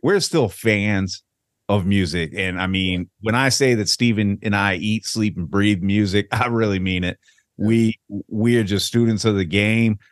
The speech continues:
We're not trying to be trendy. We're not trying to,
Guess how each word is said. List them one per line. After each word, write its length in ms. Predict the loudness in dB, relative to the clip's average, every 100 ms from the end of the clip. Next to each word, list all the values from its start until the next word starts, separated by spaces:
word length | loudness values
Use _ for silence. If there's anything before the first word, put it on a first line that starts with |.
| _ _ _
We're 180 | 0 2
not 280 | 2 0 0
trying 400 | 0 2 2 0
to 80 |
be 260 | 0 0 0
trendy. 560 | -2 0 0 2 0 0
We're 160 | 0
not 240 | 0 -2 -2
trying 480 | -2 0 2 0 2
to, 280 | 0 0